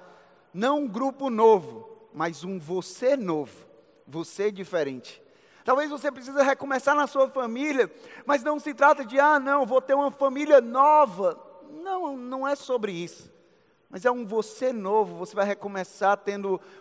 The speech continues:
uma atitude diferente, uma postura diferente. Quando a gente fala sobre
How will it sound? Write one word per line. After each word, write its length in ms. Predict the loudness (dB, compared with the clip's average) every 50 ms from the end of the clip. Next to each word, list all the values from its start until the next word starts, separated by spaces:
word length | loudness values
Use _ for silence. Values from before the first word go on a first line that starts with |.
| -18 -12
uma 160 | -10 -10 -10
atitude 560 | -10 -12 -18 -18 -14 -12 -12 -12 -12 -12 -14
diferente, 580 | -14 -8 -6 -6 -4 -4 -6 -10 -12 -12 -10 -10
uma 100 | -10 -10
postura 640 | -8 -8 -8 -8 -8 -12 -12 -6 -4 -2 -2 -2
diferente. 640 | -4 -6 -10 -6 -6 -6 -4 -6 -8 -12 -16 -20 -20 _ _ _ _ _ _ _ -20 _ _ _ _ -4
Quando 120 | -2 -2
a 40 | -2
gente 80 | 0
fala 160 | 2 2 2 2
sobre 340 | 2 0 -2 -2 -2 -10